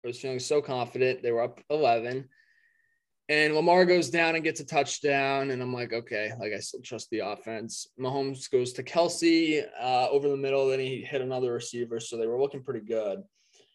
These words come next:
And I'm over at my buddy's place watching the, the game. And, and then I see them give it to this guy, this guy.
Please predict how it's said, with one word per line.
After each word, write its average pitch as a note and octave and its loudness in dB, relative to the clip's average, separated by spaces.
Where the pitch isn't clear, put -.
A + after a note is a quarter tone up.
And C3+ -2
I'm D3+ 2
over D#3 0
at D3 0
my C3 0
buddy's B2 0
place A2 0
watching A2+ 0
the, G#2+ -6
the A2+ -4
game. G#2 -6
And, B2+ 0
and C#3 -10
then D#3 -8
I D#3+ -10
see - -6
them D#3+ -4
give D3 0
it D3 -2
to D3 -8
this C3+ 0
guy, F#2 -8
this C3+ -8
guy. F#2 -6